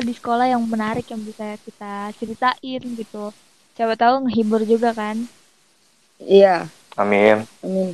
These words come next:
Speaker 1: Betul tidak? Ada
Speaker 2: Tid-
Speaker 1: amin?
Speaker 3: Betul. Amin.
Speaker 2: Amin.
Speaker 1: Amin.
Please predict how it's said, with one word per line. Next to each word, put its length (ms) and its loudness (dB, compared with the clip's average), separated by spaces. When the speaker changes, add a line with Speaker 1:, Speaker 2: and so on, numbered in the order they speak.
Speaker 1:
Betul 280 -2
tidak? 400 -2
Ada 240 -8
Speaker 2:
Tid- 80 8
Speaker 1:
amin? 240 -2
Speaker 3:
Betul. 480 4
Amin. 520 8
Speaker 2:
Amin. 340 4
Speaker 1:
Amin. 300 -4